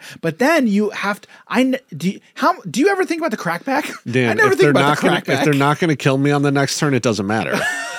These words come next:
Speaker 1: But you don't know.
Speaker 2: It's a race.
Speaker 1: But that's, that, but that's the thing
Speaker 2: But
Speaker 1: is
Speaker 2: you
Speaker 1: it's
Speaker 2: can guess.
Speaker 1: Yeah, you can guess. Yeah,
Speaker 2: <laughs> You
Speaker 1: you can
Speaker 2: have
Speaker 1: guess.
Speaker 2: pretty good guess.
Speaker 1: Yeah, you've, you've got good guesses,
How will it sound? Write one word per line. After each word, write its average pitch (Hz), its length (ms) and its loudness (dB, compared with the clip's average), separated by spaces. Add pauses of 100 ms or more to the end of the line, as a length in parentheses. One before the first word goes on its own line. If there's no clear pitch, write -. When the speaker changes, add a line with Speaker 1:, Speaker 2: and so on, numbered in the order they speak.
(300)
Speaker 1:
But 294 120 2
you 415 100 6
don't 262 260 4
know. 277 160 6
Speaker 2:
It's 311 180 6
a 110 100 6
race. 110 500 0
Speaker 1:
But 208 160 0
that's, 247 400 0
that, - 260 0
but 233 160 -4
that's 311 320 -6
the 214 120 0
thing 240 240 0
Speaker 2:
But 190 80 2
Speaker 1:
is 196 100 0
Speaker 2:
you 240 80 2
Speaker 1:
it's 185 100 -6
Speaker 2:
can 160 220 0
guess. 82 500 -2
Speaker 1:
Yeah, 214 200 0
you 196 260 2
can 95 100 -2
guess. - 400 -12
Yeah, 123 120 -10
Speaker 2:
<laughs> - 20 -8
You 160 120 -2
Speaker 1:
you 160 40 2
can 190 120 2
Speaker 2:
have 165 100 -2
Speaker 1:
guess. 104 180 -14
Speaker 2:
pretty 139 240 0
good 90 300 -4
guess. - 420 -8
Speaker 1:
Yeah, 139 80 0
you've, 196 320 -2
you've 240 160 0
got 185 280 -2
good 143 200 -2
guesses, 113 640 -8